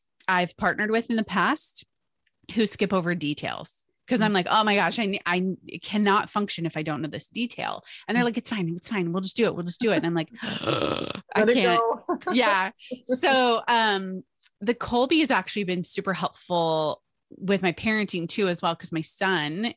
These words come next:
Speaker 1: is a high fact finder. He asks a lot of questions, and I do too. And my husband, it drives him nuts. But
Speaker 2: <laughs>
Speaker 1: for me, it doesn't drive me nuts 'cause I understand what a fact finder is doing. And so
Speaker 2: Mm-hmm.
Speaker 1: on my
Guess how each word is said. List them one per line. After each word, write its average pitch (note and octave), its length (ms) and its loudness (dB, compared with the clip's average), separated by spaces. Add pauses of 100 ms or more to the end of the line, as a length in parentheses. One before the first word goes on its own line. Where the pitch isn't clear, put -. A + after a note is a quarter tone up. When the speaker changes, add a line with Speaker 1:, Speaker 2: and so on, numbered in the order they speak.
(100)
Speaker 1:
is F3+ 200 0 (120)
a - 40 -6
high D#3+ 320 -8
fact - 340 -6
finder. - 420 -10 (320)
He G#3+ 220 -4
asks - 520 -4 (100)
a F3 80 0
lot E3 420 0
of F3+ 160 -8
questions, D4 720 -2 (440)
and G3+ 260 2
I G3 120 2
do G3+ 140 0
too. F3 480 -2 (100)
And F#3+ 100 2
my E3+ 120 4
husband, G3 460 2
it D#3+ 80 -8
drives - 360 -2
him F#3 400 2
nuts. - 500 0 (420)
But F4 240 2
Speaker 2:
<laughs> - 0 -
Speaker 1:
for F#3+ 600 2
me, G#3+ 800 2
it G3 160 0
doesn't A3 320 2
drive F#3 220 2
me F3+ 120 2
nuts E3+ 280 0
'cause F3+ 160 -2
I E3 120 0 (100)
understand E3+ 600 -2
what C#3+ 100 -2
a D3+ 60 -8
fact - 280 -10
finder D3+ 300 -6
is E3+ 140 -12
doing. - 420 -8 (400)
And F#3+ 100 2
so G3 100 4
Speaker 2:
Mm-hmm. F3+ 80 4
Speaker 1:
on F#3+ 80 0
my F3 140 2